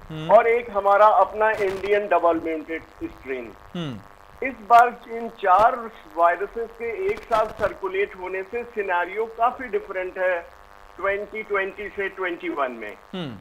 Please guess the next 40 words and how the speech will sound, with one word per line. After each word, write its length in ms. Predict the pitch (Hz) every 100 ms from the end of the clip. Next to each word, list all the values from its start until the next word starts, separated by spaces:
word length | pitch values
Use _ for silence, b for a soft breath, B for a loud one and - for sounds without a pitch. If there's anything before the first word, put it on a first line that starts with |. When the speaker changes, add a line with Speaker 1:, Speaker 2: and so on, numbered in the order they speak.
| - -
Speaker 2:
अगर 260 | 185 220 226
हम 240 | 220 226
देखें 500 | 190 214 220 214 220
तो 80 | 220
इस 260 | 226 214 220 -
बार 240 | 202 202 214
ये 280 | 190 180 240
virus 460 | 220 175 160 170 - - -
Speaker 1:
हम्म। 220 | 156 147 - - - - - - - - -
Speaker 2:
बहुत 460 | 185 185 240 247
ही 120 | 269
ज्यादा, 480 | 220 208 180 165 135
especially 680 | - - 214 214 233 240 220
यूके 520 | - 196 220 - 262 254
variant 800 | - - 160 185 196 214 233 233
जो 120 | 220
है, 140 | 220 240
बहुत 420 | 208 180 226 240
ही 100 | 247
ज्यादा 240 | 214 190
contagious 640 | 190 190 170 170 151 151 139
है। 240 | 120 107 - -
Speaker 1:
हम्म। 460 | 170 131 165 -
Speaker 2:
कहने 260 | - 180 202
का 80 | 214
ये 180 | 214 214
मतलब 380 | 208 208 208
है 80 | 214
कि 260 | 214 226 208
एक 240 | 185 202 202
patient 500 | 214 202 214 208 208
से 180 | 214
दूसरे 440 | 214 165 175 208 208
patient, 480 | 202 190 208 202 190
एक 200 | 190 190
मनुष्य 380 | 190 196 202
से 180 | 190 202
दूसरे 380 | 190 165 196 196
मनुष्य 360 | 196 190 185 202
में 160 | 214